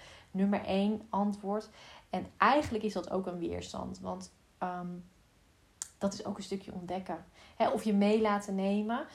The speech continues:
Maar vaak is dat natuurlijk ook een belemmering die we neerzetten om maar niet te hoeven gaan. Dat is wat ik eigenlijk wel mee wilde zeggen.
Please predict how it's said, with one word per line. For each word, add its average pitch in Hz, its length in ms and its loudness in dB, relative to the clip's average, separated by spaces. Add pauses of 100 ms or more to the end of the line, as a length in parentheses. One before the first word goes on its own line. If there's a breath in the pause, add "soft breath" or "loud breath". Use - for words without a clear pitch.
(240 loud breath)
Maar 190 120 0
vaak 220 280 8
is 208 60 -6
dat 196 160 -2
natuurlijk 202 280 -2
ook 202 60 -6
een 190 80 -6
belemmering 208 640 2
die 196 120 0
we 190 80 0
neerzetten 220 560 0
om 208 140 0
maar 208 140 0
niet 196 160 4
te 190 80 -6
hoeven 175 300 -6
gaan. - 480 -4
Dat - 140 -16
is - 80 -14
wat - 100 -10
ik 190 60 -16
eigenlijk - 360 -8
wel 175 100 -8
mee 175 100 -4
wilde 165 200 -6
zeggen. - 400 -10